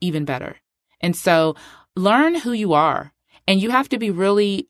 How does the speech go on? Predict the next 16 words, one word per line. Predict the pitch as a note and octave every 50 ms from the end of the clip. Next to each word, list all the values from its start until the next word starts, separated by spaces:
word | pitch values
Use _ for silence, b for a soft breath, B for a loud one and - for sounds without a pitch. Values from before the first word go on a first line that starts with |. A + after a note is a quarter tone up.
| _ _ _ _ -
realistic | F3+ D#3 D#3 E3 G3+ G3 F#3+ E3+ E3 E3 E3+ E3+ - - - D3+ C3 B2 - -
about | E3 D#3+ E3+ D#3+ D#3 -
your | - E3 E3 -
expectations. | - D#3 - - - D#3 D3 - - - F3 D#3+ D#3 - - - - - -
So | - - F#3 D#3+ B B B B B
this | G3+ G3+
girl | - A3+ A3+ A3+ A3
reaches | G#3+ A3+ G#3+ - F3+
out | F3+ F3 E3+ -
to | - -
me | E3+ E3+ E3 E3 D#3+
and | D#3 D#3
she's, | - - E3 D3+ - -
she's | - - E3+ D#3
looking | D#3+ D#3+ E3 E3+
for | E3+ - D#3 D#3 D3+ D3 D3 C#3+